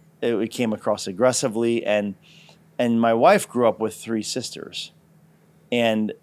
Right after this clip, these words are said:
she didn't grow up in the locker room environment. So you bring those two worlds together, and there's gonna be a little bit of a,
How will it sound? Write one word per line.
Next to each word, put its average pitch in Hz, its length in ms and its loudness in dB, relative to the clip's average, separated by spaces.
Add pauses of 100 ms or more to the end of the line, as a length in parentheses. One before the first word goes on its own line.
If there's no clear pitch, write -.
(500)
she 131 220 -2
didn't 135 200 4
grow 110 200 2
up 104 100 -2
in 107 120 -2
the 107 100 0
locker 110 360 2
room 110 120 -2
environment. 101 500 0
So 113 340 2 (280)
you 139 140 0
bring 139 260 2
those 120 180 0
two 127 240 0
worlds 127 340 4
together, 113 300 0
and 139 80 -2
there's 175 160 -4
gonna 196 180 -4
be 190 140 -2
a 185 80 -2
little 170 220 0
bit 160 120 -2
of 143 140 -2
a, 120 240 4